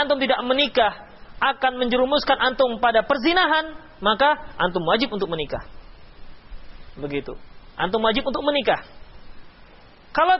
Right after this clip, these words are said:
tidak sampai seperti itu, ya, artinya masih bisa ditahan-tahan, maka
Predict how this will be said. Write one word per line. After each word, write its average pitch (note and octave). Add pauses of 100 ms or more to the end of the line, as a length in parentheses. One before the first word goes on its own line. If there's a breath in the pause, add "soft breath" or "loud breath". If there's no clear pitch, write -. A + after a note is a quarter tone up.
(140)
tidak F4+
sampai F4+
seperti E4+
itu, D#4 (600)
ya, F3+ (400)
artinya E4+
masih D#4
bisa D4+
ditahan-tahan, D4
maka C4+